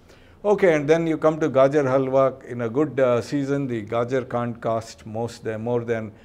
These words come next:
maybe ten rupees or twelve rupees a kilo, and on top of it some ghee and, uh, sugar and so on. And that is again a very salivating profit for the restaurant. This is also a cross-sell or upsell.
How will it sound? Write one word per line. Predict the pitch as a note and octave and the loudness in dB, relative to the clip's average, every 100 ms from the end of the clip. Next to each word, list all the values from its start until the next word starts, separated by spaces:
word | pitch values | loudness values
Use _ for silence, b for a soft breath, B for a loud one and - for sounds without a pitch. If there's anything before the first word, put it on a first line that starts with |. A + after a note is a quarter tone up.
| B - | B -14
maybe | A2 A#2 A2 | -8 -6 -6
ten | A#2+ B2 | -4 -4
rupees | B2+ B2+ B2+ A#2+ | -4 -6 -6 -6
or | A2 F#2+ | -6 -6
twelve | A2 A#2 | -6 -6
rupees | A#2 A2 B2 - | -6 -8 -10 -8
a | G#2+ | -10
kilo, | - B2 B2+ B2+ B B B | -8 -6 -4 -4 B B B
and | G#2 A2 | -12 -8
on | A2 G#2 | -8 -4
top | A2+ A2 | -4 -4
of | G#2+ A#2 | -6 -8
it | G#2+ | -12
some | - A2+ G#2+ | -10 -10 -10
ghee | G2+ A#2+ B2 | -8 -6 -4
and, | A2+ G#2 F#2 - B B B - | -4 -6 -12 -18 B B B -14
uh, | G2+ G2+ G2 | -10 -8 -8
sugar | - C#3 C#3 B2+ | -6 -2 0 0
and | A2+ | -2
so | - A#2+ | -2 0
on. | B2+ C#3 B B - | 0 -4 B B -12
And | C#3 C#3 C3+ | -8 -4 -2
that | C3+ | -2
is | C#3+ B2+ | -2 -4
again | A#2+ C3+ B2+ | -2 -2 -2
a | A#2 | -4
very | A#2 B2 A#2+ A2 - - - | -2 -2 -4 -8 -18 -20 -18
salivating | - B2 C3 C3+ B2+ C3+ A#2 A2+ | -4 2 4 4 2 -2 -6 -4
profit | A2+ - A#2+ G#2+ | -4 -4 -8 -6
for | A2+ | -6
the | G2+ G#2 | -6 -6
restaurant. | G#2 - G#2+ G2 A#2 | -6 -8 -10 -8 -10
This | C#3+ | -8
is | D3+ | -2
also | C3+ B2 C3 A#2 | -2 -2 -2 -4
a | |
cross-sell | - A2+ A2 - A#2+ A2 | -2 -4 -4 -6 -6 -6
or | G2+ | -6
upsell. | G2+ G#2+ - C#3 C#3 | -8 -10 -6 -4 -4